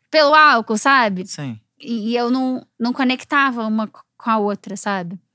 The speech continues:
Speaker 2: Mas em janeiro você parou de beber e nunca mais bebeu?
Speaker 1: Dia nove de janeiro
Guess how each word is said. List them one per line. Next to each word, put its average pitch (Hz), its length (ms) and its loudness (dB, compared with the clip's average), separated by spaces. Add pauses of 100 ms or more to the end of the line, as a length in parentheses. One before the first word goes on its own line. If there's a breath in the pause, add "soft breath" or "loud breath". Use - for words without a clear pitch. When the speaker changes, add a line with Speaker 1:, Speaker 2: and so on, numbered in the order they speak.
(260)
Speaker 2:
Mas 156 260 -2
em 170 100 -2
janeiro 170 400 -2
você 175 360 -4
parou 156 320 0
de 151 60 -8
beber 147 180 -4
e 160 40 -2
nunca 170 240 -4
mais 156 160 -4
bebeu? 147 340 -4 (880 loud breath)
Speaker 1:
Dia 196 160 -2
nove 202 280 0
de 220 100 -4
janeiro 233 600 0